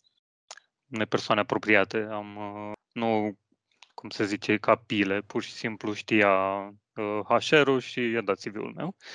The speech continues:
Și pe lângă partea aceea de noroc, trebuie să, o să fie,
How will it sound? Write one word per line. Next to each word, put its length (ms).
Și 600
pe 80
lângă 240
partea 340
aceea 260
de 120
noroc, 520
trebuie 320
să, 220
o 40
să 140
fie, 460